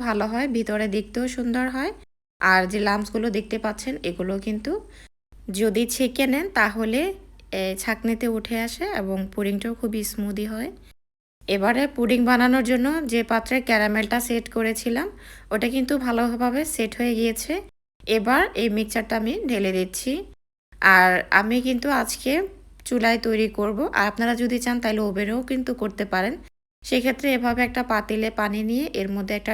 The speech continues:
টাওয়েল বা এরকম একটা স্ট্রেনার দিয়ে নিচে হিট দিয়ে তারপর হচ্ছে ওভেনে করতে পারেন। তো আমি আজকে চুলায় তৈরি করব, কারণ অনেকের কাছে কিন্তু ওভেনটা অ্যাভেলেবল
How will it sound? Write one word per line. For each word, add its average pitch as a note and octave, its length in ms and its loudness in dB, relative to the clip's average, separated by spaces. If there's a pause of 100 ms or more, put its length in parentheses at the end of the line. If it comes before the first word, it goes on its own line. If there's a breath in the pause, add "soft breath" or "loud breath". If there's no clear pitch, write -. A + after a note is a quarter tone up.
(140)
টাওয়েল G#3 340 -2 (120)
বা G3 80 0 (120)
এরকম F#3 340 -4
একটা G3 140 -6 (140)
স্ট্রেনার G#3 420 -4
দিয়ে A#3 200 -2 (640 loud breath)
নিচে A#3+ 340 2 (140)
হিট B3 200 2 (100)
দিয়ে C4+ 120 0 (100)
তারপর G3+ 340 0
হচ্ছে A3 260 -6
ওভেনে F#3+ 340 -4
করতে G3+ 300 -6
পারেন। G#3 220 -2 (520 loud breath)
তো G3+ 120 0
আমি G3+ 200 2
আজকে A3+ 180 -6 (100)
চুলায় A3 340 0
তৈরি A#3 260 2
করব, A3+ 180 -2 (120)
কারণ G#3+ 240 -2
অনেকের F#3+ 340 -4
কাছে G3+ 200 -6 (100)
কিন্তু G#3 260 -4 (580 loud breath)
ওভেনটা G3+ 400 0
অ্যাভেলেবল G3 440 0